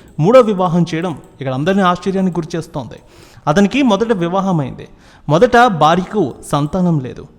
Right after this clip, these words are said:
రెండో పెళ్లి చేసుకున్నాడు. ఆమె ద్వారా ఒక అబ్బాయిని కన్నాడు. రెండు వేల ఏడులో బాబు పుట్టగా, ఆమె ఇప్పటి వరకు మళ్ళీ గర్భం దాల్చలేదు. అయితే తనకు రెండో సంతానం కావాలని భర్త ఆశపడడంతో, ఇద్దరు భార్యలు కలిసి మూడో పెళ్లి చేసి ఆయన కోరికను తీర్చారు. విచిత్రమైన ఈ ఘటన ఏపీలోని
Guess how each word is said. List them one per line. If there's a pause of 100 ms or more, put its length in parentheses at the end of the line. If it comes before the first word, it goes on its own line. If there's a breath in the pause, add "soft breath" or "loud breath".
(100)
రెండో
పెళ్లి
చేసుకున్నాడు. (240)
ఆమె
ద్వారా
ఒక
అబ్బాయిని
కన్నాడు. (440 loud breath)
రెండు
వేల
ఏడులో
బాబు
పుట్టగా, (100)
ఆమె
ఇప్పటి
వరకు
మళ్ళీ
గర్భం
దాల్చలేదు. (200)
అయితే
తనకు
రెండో
సంతానం
కావాలని
భర్త
ఆశపడడంతో, (340 loud breath)
ఇద్దరు
భార్యలు
కలిసి
మూడో
పెళ్లి
చేసి
ఆయన
కోరికను
తీర్చారు. (440 soft breath)
విచిత్రమైన
ఈ
ఘటన
ఏపీలోని